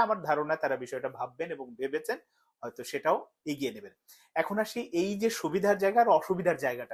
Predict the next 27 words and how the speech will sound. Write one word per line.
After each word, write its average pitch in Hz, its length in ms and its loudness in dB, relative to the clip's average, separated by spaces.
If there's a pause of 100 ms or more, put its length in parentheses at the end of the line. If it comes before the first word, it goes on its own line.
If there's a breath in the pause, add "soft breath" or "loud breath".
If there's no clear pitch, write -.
আসলে - 180 -14 (100)
কোথায়। - 280 -16 (560 soft breath)
মিয়ানমার 202 580 6
এবং 214 140 2 (240)
আফগানিস্তান 135 500 -4 (220)
দুটো 156 160 -2 (120)
দেশকে 156 240 -2 (100)
যখন 165 260 0
আসলে 170 200 2 (220)
হঠাৎ 160 240 0 (100)
করেই 160 280 0 (280)
এরকম 147 280 -4
একটা 147 180 -6
প্রস্তাব 147 300 -4 (120)
পেয়ে 147 180 2 (420 soft breath)
বাংলাদেশে 139 460 2
খেলার 147 300 2
আমন্ত্রণ 139 400 -4
জানিয়েছে, 120 420 -2 (340)
আঠারো 170 320 0
তারিখে 190 240 0
দুটো 160 320 -4
ম্যাচে, 113 220 -10 (140)
একটা - 240 -10
হবে 151 160 0 (120)
ঢাকা 139 280 0
স্টেডিয়ামে 156 460 -2